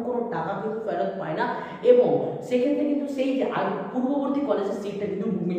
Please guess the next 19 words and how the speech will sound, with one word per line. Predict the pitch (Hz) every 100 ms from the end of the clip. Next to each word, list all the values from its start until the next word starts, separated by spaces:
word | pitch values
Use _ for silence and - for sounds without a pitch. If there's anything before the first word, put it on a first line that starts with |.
| 156
হয়ে | 147 139
থাকে। | - - 151 -
তো | 254
সেক্ষেত্রে | 277 294 285 247
একজন | 269 247 214
ক্যান্ডিডেট | 214 214 254 254
কিন্তু | 247 254
সেখান | 220 196
থেকে | 196 196 156
বাদ | 143 -
পড়ে | 147 196
যায়, | 220
রেজিস্ট্রেশনের | 175 170 160 160 151
সময় | 147 147
সেটা | 156 147
কিন্তু | 143 147
দেখা | - -
যায়। | - - -
তো | -